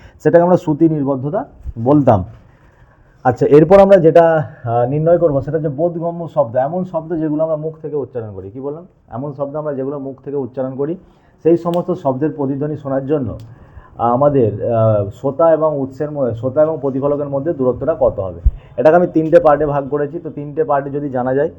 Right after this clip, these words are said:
তাহলে যে কোনো শব্দ দিয়ে প্রত্যেকে তোরা বের করতে পারবি। প্রথম যেটা একমাত্রিক শব্দ, দু নম্বর যেটা দ্বিমাত্রিক শব্দ, এরপরে ত্রিমাত্রিক হতে পারে, চারমাত্রিক হতে পারে। তো বারবার আমরা ওরকম না করে আমরা একেবারে এনমাত্রিক করে নেবো।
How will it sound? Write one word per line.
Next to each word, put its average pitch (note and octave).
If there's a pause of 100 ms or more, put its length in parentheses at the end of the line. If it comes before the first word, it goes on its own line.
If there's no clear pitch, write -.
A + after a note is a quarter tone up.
(360)
তাহলে C3+
যে B2+
কোনো D#3
শব্দ C#3
দিয়ে E3+
প্রত্যেকে C3+
তোরা D3+
বের A#2+
করতে G#2
পারবি। F2 (240)
প্রথম D#3
যেটা E3
একমাত্রিক C3+
শব্দ, D3 (580)
দু G#2
নম্বর D3+
যেটা D#3
দ্বিমাত্রিক C3
শব্দ, C3+
এরপরে C#3
ত্রিমাত্রিক D3+
হতে C#3
পারে, C3+
চারমাত্রিক D3+
হতে C3
পারে। C3
তো D3
বারবার C#3+
আমরা D#3
ওরকম C#3+
না C3
করে D3+
আমরা D3+
একেবারে C#3
এনমাত্রিক B2+
করে G#2+
নেবো। E2+